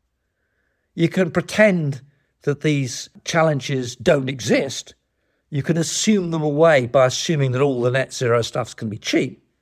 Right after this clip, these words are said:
But then, you know, if it's all so cheap, why isn't it happening already? And why do we need any government policies if it's all gonna be, as they say, in the market?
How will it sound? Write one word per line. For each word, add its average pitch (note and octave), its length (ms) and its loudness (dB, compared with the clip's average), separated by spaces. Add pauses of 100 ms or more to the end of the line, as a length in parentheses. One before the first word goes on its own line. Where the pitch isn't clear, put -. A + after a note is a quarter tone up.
(320)
But D#3 120 -8
then, G3+ 180 4
you G3 120 2
know, E3 180 2 (200)
if F#3+ 120 0
it's F#3+ 140 0
all F#3 120 2
so - 180 0
cheap, - 400 -4 (140)
why E3+ 320 4
isn't D3+ 200 -2
it C#3+ 160 -4
happening C#3+ 380 -6
already? E3 580 -2 (460)
And D#3 400 0
why E3 260 4
do D#3+ 100 0
we D#3 100 0
need D3 180 -2
any D3 160 0
government C#3 400 0
policies C3+ 680 -4 (320)
if - 160 -4
it's C#3 160 -4
all C#3+ 160 -2
gonna C3 260 0
be, A#2+ 280 -4
as - 140 -12
they C3 100 -4
say, A#2+ 460 -4 (100)
in A#2 220 -2
the A#2 60 -2
market? A2+ 520 -4